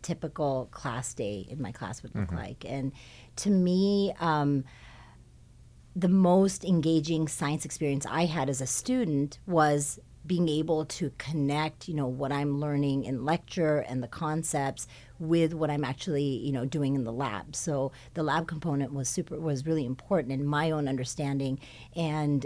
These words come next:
Speaker 1: and, and so I envisioned, like, a very active lab-based class.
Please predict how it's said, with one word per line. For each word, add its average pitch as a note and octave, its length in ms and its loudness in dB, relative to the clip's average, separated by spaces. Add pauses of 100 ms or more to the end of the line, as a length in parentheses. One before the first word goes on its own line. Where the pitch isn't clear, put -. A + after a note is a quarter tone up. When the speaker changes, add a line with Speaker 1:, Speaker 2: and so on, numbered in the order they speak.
(100)
Speaker 1:
and, C#3 360 -4 (360)
and D#3+ 120 0
so F3+ 80 2
I D3+ 60 4
envisioned, D#3 800 4
like, C3+ 240 -4
a A#2 160 -2
very D3+ 260 2 (120)
active D#3 560 2
lab-based A#2+ 480 0
class. G3+ 480 2